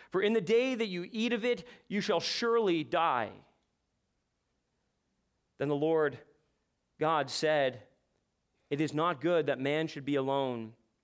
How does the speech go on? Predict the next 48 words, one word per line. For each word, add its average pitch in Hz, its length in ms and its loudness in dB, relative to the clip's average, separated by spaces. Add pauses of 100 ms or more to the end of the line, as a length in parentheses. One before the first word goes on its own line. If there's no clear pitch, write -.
(280)
I 127 100 -2
will 151 120 2
make 175 300 0
him 175 260 -2
a 139 60 -2
suitable, 160 580 -2 (260)
a 156 80 0
helper, 160 320 -2
so - 80 -10
he'd 151 60 -8
be 143 100 -4
fit 175 260 -4
for 156 220 -8
him." 123 540 -4 (1800)
And 135 100 -10
he 147 60 -4
goes 147 160 -2
on 165 300 2
to 143 180 0
unfold 156 480 -2
the 170 60 -4
creation 156 480 -4
of 143 100 -4
Eve 165 420 -6 (300)
out 147 100 0
of 139 120 0
Adam 156 420 2
and 143 100 0
the 143 40 0
beauty 160 460 0
of 131 220 -2 (200)
that 156 200 2
relationship 170 680 0
that, 156 140 -2
that 156 400 0
they 165 140 0
now 165 240 2
enjoy 156 480 0
together. 143 720 -4 (1500)
But 156 140 -4
you 170 60 -6
see, 220 180 0
what 196 160 2
happens 214 460 0
here 240 340 0
is 165 80 -2
that 160 180 -2
God 196 460 2